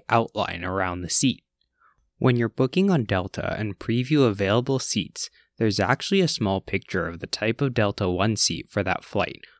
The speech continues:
although these may not be completely accurate.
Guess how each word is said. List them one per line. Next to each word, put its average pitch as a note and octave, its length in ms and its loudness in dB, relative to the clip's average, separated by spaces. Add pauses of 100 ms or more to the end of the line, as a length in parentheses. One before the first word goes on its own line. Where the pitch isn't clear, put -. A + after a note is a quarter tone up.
(160)
although G#2 240 2
these B2 320 2
may B2+ 160 4
not G2+ 240 2
be G2 140 -2
completely - 720 -6
accurate. - 560 0